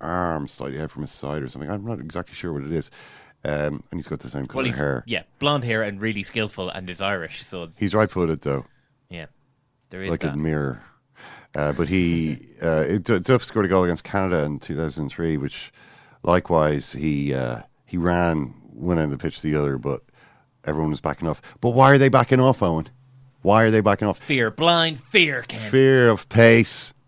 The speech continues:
Speaker 1: What if he does to me what he just did to that guy in front of me? Um, that would be bad. So, you know, wh-, what are the odds of him scoring from outside the box? Ah, probably,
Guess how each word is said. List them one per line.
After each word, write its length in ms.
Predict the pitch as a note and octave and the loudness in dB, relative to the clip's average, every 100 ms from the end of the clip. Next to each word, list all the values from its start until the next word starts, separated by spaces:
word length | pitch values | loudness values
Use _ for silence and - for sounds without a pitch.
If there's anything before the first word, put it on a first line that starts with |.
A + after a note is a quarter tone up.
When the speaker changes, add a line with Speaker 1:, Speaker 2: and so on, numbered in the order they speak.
| _ _ - | _ _ -4
Speaker 1:
What 120 | G2+ G#2 | 2 4
if 100 | - | 4
he 80 | |
does 200 | G#2 A2 - | 2 2 2
to 80 | |
me 140 | A2 G#2+ | 2 4
what 140 | G2+ | 2
he 60 | G2 | 0
just 200 | G2 - | -2 -2
did 140 | G2+ | -4
to 80 | - | 2
that 160 | G2 - | 2 4
guy 200 | G2 F#2+ | 6 6
in 180 | F2+ | 4
front 200 | D2+ G#2+ | 2 0
of 60 | G2 | 0
me? 220 | F#2+ D#2+ _ - - - - | 0 -2 _ -20 -20 -20 -8
Um, 380 | D#2 D#2 D#2 D#2 | -2 0 2 2
that 160 | F#2 F2+ | 2 2
would 160 | F2+ | 2
be 100 | D2+ | 0
bad. 340 | D#2 D2+ D2 C#2 | 0 0 -2 -4
So, 440 | F2 D#2+ D2+ D2+ | -2 0 0 -2
you 160 | C2+ D2 | -4 -6
know, 100 | B1+ | -6
wh-, 280 | D2 E2+ C#2+ | -6 -6 0
what 160 | F2+ | 0
are 40 | E2 | 0
the 80 | |
odds 140 | D2+ C#2+ | -6 -6
of 80 | C#2+ | -8
him 80 | |
scoring 280 | C#2 - C#2+ | -8 -6 -6
from 120 | C#2 | -6
outside 220 | C#2 C#2 C2 | -8 -6 -8
the 120 | A1+ | -8
box? 200 | A#1+ - | -12 -12
Ah, 180 | - G1+ _ _ _ _ - - _ _ | -12 -14 _ _ _ _ -20 -20 _ _
probably, 440 | - D2 B1+ C2 | -4 -2 -2 -6